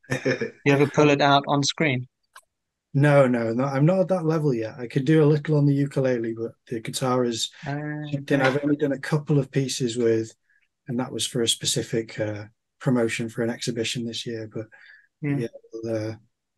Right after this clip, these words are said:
Speaker 3: yeah, the music is something I'll be making a video about at some point soon. So if you are subscribed, which I appreciate, <laughs> to, uh, to
Speaker 2: Yeah.
Speaker 3: my,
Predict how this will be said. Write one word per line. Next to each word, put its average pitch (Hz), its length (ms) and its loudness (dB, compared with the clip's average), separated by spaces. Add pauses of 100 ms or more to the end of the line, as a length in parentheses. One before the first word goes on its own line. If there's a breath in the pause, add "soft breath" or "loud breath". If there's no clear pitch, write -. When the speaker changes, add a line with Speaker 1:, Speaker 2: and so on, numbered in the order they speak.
(560)
Speaker 3:
yeah, 117 120 0
the 117 100 -4
music 160 340 2
is 147 100 0
something 143 320 2
I'll 127 80 2
be 127 120 0
making 123 320 2
a 120 40 0
video 117 320 -2
about 113 300 -4
at 120 80 -14
some 113 240 -6
point 120 240 -6
soon. 113 300 -4
So 120 160 -4
if 113 180 -10
you 127 140 -2
are 120 260 -6 (600 soft breath)
subscribed, 135 580 0
which - 120 -6
I 120 120 0
appreciate, 147 680 2
<laughs> - 80 0
to, 143 220 2
uh, 147 240 -2
to - 140 0
Speaker 2:
Yeah. 160 180 4
Speaker 3:
my, 151 60 -2